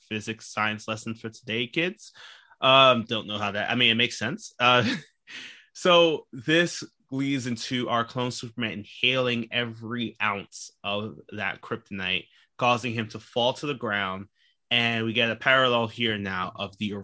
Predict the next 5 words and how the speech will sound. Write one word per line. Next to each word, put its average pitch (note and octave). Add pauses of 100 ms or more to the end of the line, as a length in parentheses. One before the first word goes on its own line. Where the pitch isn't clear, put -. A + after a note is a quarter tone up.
(100)
original A2+ (420)
death G#2
of -
Superman F#2 (480)
as G#2